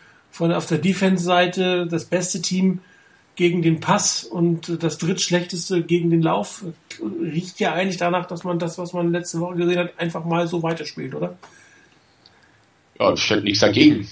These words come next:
Speaker 2: Also, ich find, das ist, das ist das eigentliche Spiel der Niners, hab ich nach wie vor den Eindruck.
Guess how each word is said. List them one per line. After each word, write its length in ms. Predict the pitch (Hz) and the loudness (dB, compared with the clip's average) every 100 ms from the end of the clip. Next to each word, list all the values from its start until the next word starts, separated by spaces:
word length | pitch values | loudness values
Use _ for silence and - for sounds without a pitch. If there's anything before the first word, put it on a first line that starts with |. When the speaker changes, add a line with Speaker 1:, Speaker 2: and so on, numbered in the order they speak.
| - | -4
Speaker 2:
Also, 560 | 101 98 107 107 98 87 90 90 95 - - | 0 4 6 6 4 2 -4 -8 -8 -8 -6
ich 180 | - 104 | -2 2
find, 240 | 120 120 | 2 4
das 220 | 123 117 | 4 4
ist, 1000 | 107 104 - - - - - - - - - _ | 6 6 6 4 2 0 -2 -10 -16 -18 -20 _
das 320 | 98 95 117 175 | -8 0 2 4
ist 180 | - | 6
das 140 | 147 - | 8 6
eigentliche 560 | - 110 139 139 131 | 6 4 4 2 2
Spiel 320 | 127 - 127 127 | 2 4 4 6
der 140 | 107 | 4
Niners, 440 | 95 104 120 104 | 4 4 2 0
hab 140 | 98 101 | 0 -2
ich 100 | 101 | 0
nach 240 | 104 - | 0 0
wie 80 | 113 | -2
vor 220 | 110 107 | 0 0
den 160 | 101 98 | 2 2
Eindruck. 480 | 90 107 - - | 2 0 -4 -12